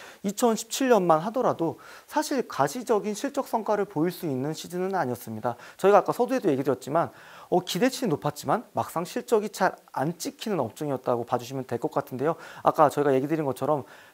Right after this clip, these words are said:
해당 업종 자체는 앞으로 이제 이에스지, 특히 친환경 쪽, 탄소 중립 쪽에 연결될 수밖에 없기 때문에 이쪽에 대한 투자가 계속적으로 높아질 수밖에 없고요.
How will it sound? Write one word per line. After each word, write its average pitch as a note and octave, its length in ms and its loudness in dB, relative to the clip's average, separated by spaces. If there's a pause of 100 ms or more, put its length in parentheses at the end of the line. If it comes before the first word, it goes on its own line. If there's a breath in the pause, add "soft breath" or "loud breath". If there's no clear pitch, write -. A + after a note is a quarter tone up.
해당 C#4 420 4
업종 E3 340 -2
자체는 C#3+ 540 -4 (140)
앞으로 C3 280 -4
이제 B2 200 -4
이에스지, D#3+ 720 -4
특히 - 200 -18
친환경 G#3+ 540 -4
쪽, A#2 280 -2 (160 soft breath)
탄소 A3 440 -2
중립 F3 340 -4
쪽에 D3+ 180 0
연결될 C#3+ 440 0
수밖에 C#3+ 480 -4 (300 loud breath)
없기 C3 300 -4
때문에 C3+ 460 -4 (240 loud breath)
이쪽에 G3+ 340 -2
대한 E3 180 0
투자가 F3 360 0
계속적으로 B2+ 400 -6
높아질 C#3+ 260 -6
수밖에 - 300 -6
없고요. B2+ 360 -6